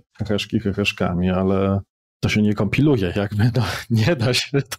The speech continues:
tego po prostu przeczytać bez uśmiechu, no. Ja wiem, że oni to tłumaczą, że to jest cloud na dedykowanych maszynach bare metalowych, czyli takie reserved instances z A W S-a.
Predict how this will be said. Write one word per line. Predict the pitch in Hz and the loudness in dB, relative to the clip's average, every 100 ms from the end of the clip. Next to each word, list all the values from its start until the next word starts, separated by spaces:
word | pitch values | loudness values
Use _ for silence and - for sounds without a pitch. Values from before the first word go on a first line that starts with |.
| - | -2
tego | 131 123 135 | -2 0 0
po | 123 127 | 0 -2
prostu | - 110 - 123 131 120 | -2 -2 -2 -2 -2 -2
przeczytać | 120 127 180 185 98 - - 110 | -4 -2 0 0 -4 -4 -6 -2
bez | 110 | 0
uśmiechu, | 113 - 156 113 98 92 | 2 2 2 0 -4 -2
no. | 95 107 - _ _ 110 | -2 -2 -8 _ _ -2
Ja | 107 | 0
wiem, | 131 | 0
że | 117 | 2
oni | 98 | 0
to | 101 | 0
tłumaczą, | 98 107 107 - 95 | 0 2 2 0 -2
że | 95 92 | -2 -2
to | 95 | 0
jest | 92 - - - - - - | 0 -2 -6 -8 -8 -10 -12
cloud | - 98 143 143 139 - 95 | -4 0 2 2 0 -4 -2
na | 101 104 104 104 104 101 101 101 | 0 0 2 2 2 2 0 0
dedykowanych | 95 107 104 - 113 127 151 143 131 113 | -2 -2 -2 -2 -2 0 2 2 2 2
maszynach | 113 - 135 123 | 2 2 2 2
bare | 113 110 | 0 0
metalowych, | 113 113 113 113 95 | 0 0 0 0 -2
czyli | - 110 | -4 -4
takie | 98 95 110 104 101 101 | -4 -4 -2 0 2 0
reserved | 107 107 107 101 127 123 - | 2 2 2 2 2 0 0
instances | 120 120 101 90 104 - - | 0 2 0 -2 -2 -2 -2
z | 95 95 | -4 -4
A | 92 | -2
W | 101 | 0
S-a. | 95 95 - | 0 0 -2